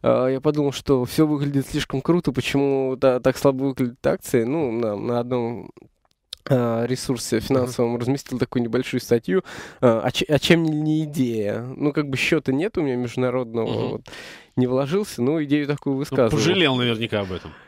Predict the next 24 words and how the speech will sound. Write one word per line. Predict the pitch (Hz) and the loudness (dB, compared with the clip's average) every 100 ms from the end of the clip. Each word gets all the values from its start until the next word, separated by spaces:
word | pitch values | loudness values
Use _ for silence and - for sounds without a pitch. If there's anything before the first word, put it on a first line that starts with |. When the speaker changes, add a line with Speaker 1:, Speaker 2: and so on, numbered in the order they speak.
| _ | _
Speaker 1:
Ну, | 262 311 | 4 8
как | 523 - | 6 6
пожалел, | 123 139 139 120 | 0 2 0 -2
что | - | -4
теперь | - 120 110 | -2 0 0
сделаешь? | 127 123 117 117 120 - | 4 4 4 0 -2 -2
Speaker 2:
<laughs> | - 131 - 113 | -6 -8 -10 -10
Ну | 117 | -10
да. | 104 90 - - 151 - - | -10 -14 -16 -16 -16 -14 -4
Жалеть | 127 185 190 | -2 0 0
об | 147 147 | 0 -2
упущенных | 202 202 196 156 | -4 -2 0 2
возможностях | 165 180 190 147 - 165 123 | 0 2 0 -2 0 -2 0
са-, | |
самое | 165 156 135 | -2 0 0
неблагодарное | 135 139 143 117 120 120 | 2 2 2 0 -2 -4
дело, | 110 90 | -4 -4
я | |
с | - | -8
тобой | 95 101 | -12 -14
соглашусь. | - 107 110 - - _ _ - - - _ | -14 -16 -16 -18 -20 _ _ -20 -20 -20 _
А, | 117 117 120 | -4 -2 0
Гильды, | 175 175 139 87 _ - | 0 0 -2 -2 _ -12
вот | 113 165 | -8 -8